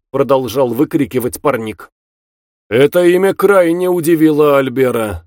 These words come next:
Ему отлично было известно, какая близкая дружба существовала некогда между молодым человеком и Эдмоном Бартесом.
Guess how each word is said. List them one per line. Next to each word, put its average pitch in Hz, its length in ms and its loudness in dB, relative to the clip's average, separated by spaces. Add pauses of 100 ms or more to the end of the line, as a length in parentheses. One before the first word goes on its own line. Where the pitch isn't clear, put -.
(120)
Ему 220 340 0
отлично 220 600 -4
было 202 300 0
известно, 180 540 -4
какая 160 440 2
близкая 175 560 -2
дружба 151 440 0
существовала 165 880 -2
некогда 147 680 -2
между 147 460 -2
молодым 156 560 0
человеком 131 720 -2
и 139 260 0
Эдмоном 139 600 0
Бартесом. 107 680 -4